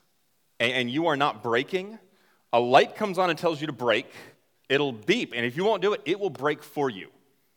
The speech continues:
and bring you to a stop. Now, one of the most unsettling parts of it is the lane mitigation. When you turn this on,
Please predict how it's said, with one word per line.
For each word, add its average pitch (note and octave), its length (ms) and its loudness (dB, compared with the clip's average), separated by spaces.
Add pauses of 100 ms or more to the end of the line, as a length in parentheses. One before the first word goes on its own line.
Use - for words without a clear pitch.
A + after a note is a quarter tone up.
(140)
and G#2+ 160 -6
bring C3 200 2
you C3+ 80 -4
to A#2 100 -4
a G2+ 40 -6
stop. - 460 -6 (1800)
Now, A2 300 -4
one B2 220 -6
of E3+ 80 -6
the D3+ 80 -6
most - 560 -10 (120)
unsettling B2+ 880 0 (120)
parts G2+ 320 -2
of F2 80 -14
it - 340 -12 (840)
is A#2 260 -4
the A2+ 460 -6 (140)
lane C3 680 -6
mitigation. A2 840 -8 (1600)
When A#2 140 -10
you E3+ 80 -8
turn F#3+ 300 -4
this C#3 240 -6
on, C#3+ 380 -6